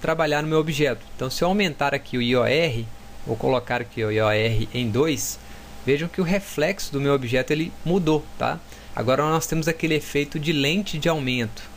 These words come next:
Então, quanto maior o meu I O R, maior será aqui a refração do meu objeto. Ele vai distorcer mais as imagens que ele reflete. Tem outras opções também que são bem interessantes de visualizar em tempo real.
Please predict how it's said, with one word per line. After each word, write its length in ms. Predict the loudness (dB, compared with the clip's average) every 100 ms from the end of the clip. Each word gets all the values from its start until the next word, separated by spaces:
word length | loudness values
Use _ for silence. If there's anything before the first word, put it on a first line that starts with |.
| -16 -16 -16 -4
Então, 160 | -2
quanto 380 | 0 0 0 0
maior 480 | -2 2 4 2 0 -4
o 80 | -2
meu 260 | 0 2
I 140 | 4 4
O 60 |
R, 420 | 4 4 2 0 -2 -10 -12
maior 380 | -2 2 4 2
será 360 | 2 0 2 0
aqui 380 | -4 -6 -6 -6 -14 -16 -8
a 80 | -4
refração 760 | -2 -2 -2 -2 -2 -2 0 0
do 100 | 2
meu 220 | 4 4
objeto. 460 | 2 2 0 0
Ele 80 | -2
vai 140 | -2 0
distorcer 680 | -2 -2 0 0 0 0
mais 480 | 0 2 2 0 -2 -8 -12 -6
as 180 | -2 0
imagens 600 | 2 2 0 -2 -4 -4
que 220 | 0 0
ele 100 | 2
reflete. 600 | 0 0 0 0 -2 -12 -14 -14 -12 -12 -12 -4
Tem 120 | 2
outras 340 | 4 4 2 0
opções 380 | 0 0 0
também 340 | 0 0 2 0
que 80 | -2
são 220 | -2 0
bem 160 | 2
interessantes 680 | 0 2 0 2 2 2 0
de 160 | 0 0
visualizar 540 | 2 2 2 2 2
em 80 | 0
tempo 240 | -2 2
real. 340 | 2 4 0